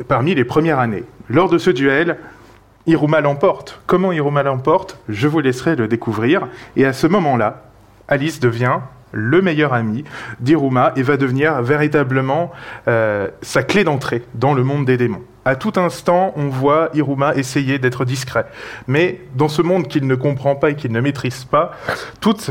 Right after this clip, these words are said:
l'énergie qu'il met à être discret va finalement le conduire à être mis en avant et à apparaître systématiquement comme un démon ultra badass et ultra puissant.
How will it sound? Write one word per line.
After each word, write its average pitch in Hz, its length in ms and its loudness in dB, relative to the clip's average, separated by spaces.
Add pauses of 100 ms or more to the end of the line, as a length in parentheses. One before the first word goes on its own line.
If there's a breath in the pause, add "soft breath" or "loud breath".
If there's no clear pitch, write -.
(140)
l'énergie 143 720 2
qu'il 143 180 -2
met 156 140 0
à 127 80 4
être 127 240 0
discret 123 380 0
va 131 80 2
finalement 127 500 0
le 139 140 -2
conduire 123 380 -2
à 107 80 0
être - 240 -6 (100)
mis 143 240 0
en 131 120 2
avant 107 340 0 (300 loud breath)
et 139 120 4
à 131 100 4
apparaître 131 500 -2
systématiquement 143 840 -2
comme 123 180 0
un 123 100 2
démon 127 340 0 (320)
ultra 165 360 0
badass 131 460 0
et 123 120 -2
ultra 143 320 0
puissant. - 340 -12